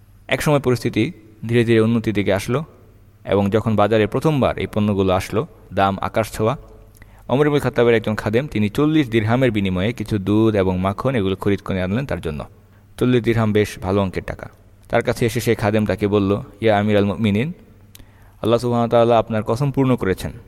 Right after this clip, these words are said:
এবং আপনি যা করেছেন সেই জন্য আপনাকে পুরস্কৃত করেছেন। এখন বাজারে দুধ এবং মাখন এই খাবারগুলো পাওয়া যাচ্ছে, কাজেই আমি চল্লিশ দিরহাম খরচ করে আপনার জন্য কিছু খরিদ করে নিয়ে এসেছি।" ওমর ইবনুল খাত্তাব তিনি বললেন যে,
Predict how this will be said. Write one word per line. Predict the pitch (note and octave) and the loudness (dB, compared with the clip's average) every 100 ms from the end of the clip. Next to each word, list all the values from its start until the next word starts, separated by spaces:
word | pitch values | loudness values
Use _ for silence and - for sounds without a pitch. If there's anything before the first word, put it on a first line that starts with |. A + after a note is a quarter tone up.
| - - - - - - - - - | -20 -20 -20 -20 -20 -20 -20 -20 -6
এবং | - A2+ | 0 2
আপনি | A2+ A#2+ | 2 2
যা | A#2+ | 0
করেছেন | A#2 C3+ C3+ C3+ | 0 -2 -2 -2
সেই | B2 | 0
জন্য | A#2 A#2 | 0 2
আপনাকে | G#2+ A2 G#2+ C3 D3 - - | 0 -2 -2 0 -2 -6 -6
পুরস্কৃত | C#3+ C#3+ - B2 | -2 0 0 -2
করেছেন। | A2 G2+ F#2 E2 F#2 - - | 0 0 -2 -6 -12 -20 -10
এখন | A#2 B2 D#3+ C#3+ | -4 0 0 2
বাজারে | A#2 A#2+ A2+ A#2 - - - G2+ | 2 4 2 0 -6 -20 -18 -2
দুধ | A#2 B2 A2+ | 2 4 4
এবং | G#2+ | 2
মাখন | G2+ G#2 A#2 A2 | 0 -2 0 -2
এই | G2+ | -2
খাবারগুলো | G#2 G2+ F#2+ G2 | 0 0 2 0
পাওয়া | A2+ A2 | 2 2
যাচ্ছে, | F#2+ - D3 F#3+ - - - | 2 -2 -4 -4 -8 -20 -6
কাজেই | - A#2+ B2 | -2 2 2
আমি | A#2+ | 2
চল্লিশ | A2+ C3+ C3+ | 0 0 0
দিরহাম | A#2+ A#2+ A#2+ | 0 -2 -2
খরচ | A#2 B2 B2 | 0 0 0
করে | G#2+ A#2 | -2 0
আপনার | G2+ G#2+ G2+ | 0 -4 -4
জন্য | F#2+ A2 D3 - - - - | -4 -4 -8 -14 -20 -18 -10
কিছু | G2+ G#2 | -8 -4
খরিদ | A2 G#2+ | 0 0
করে | - F#2+ | 0 -4
নিয়ে | F2+ | -2
এসেছি।" | F2 - - - - - - - - - - - - - - - - - | -4 -8 -12 -18 -20 -20 -20 -20 -20 -20 -20 -20 -20 -20 -20 -20 -20 -2
ওমর | A2 E3 | 4 4
ইবনুল | D#3+ | 4
খাত্তাব | D3 C#3 C3+ | 2 0 0
তিনি | A#2+ | 0
বললেন | A2 A2 A#2+ B2 | 2 2 2 0
যে, | A#2 A2+ | 2 0